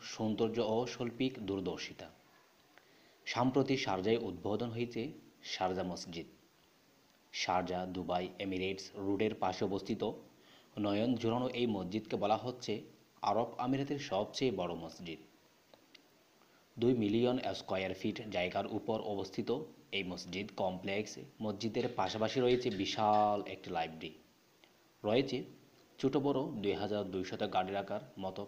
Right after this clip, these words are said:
পার্কিং ব্যবস্থা। মসজিদে একত্রে নামাজ আদায় করতে পারবে পঁচিশ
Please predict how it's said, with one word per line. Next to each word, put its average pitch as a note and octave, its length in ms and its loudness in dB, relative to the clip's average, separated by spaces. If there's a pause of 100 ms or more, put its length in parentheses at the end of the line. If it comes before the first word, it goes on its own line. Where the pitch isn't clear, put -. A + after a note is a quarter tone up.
পার্কিং F#2 400 -2
ব্যবস্থা। E2 460 -6 (1800)
মসজিদে A#2+ 480 4
একত্রে G2+ 440 -2
নামাজ G2 320 0 (100)
আদায় F#2+ 340 0
করতে G#2+ 240 -4
পারবে A2+ 360 0 (760)
পঁচিশ G2+ 320 -2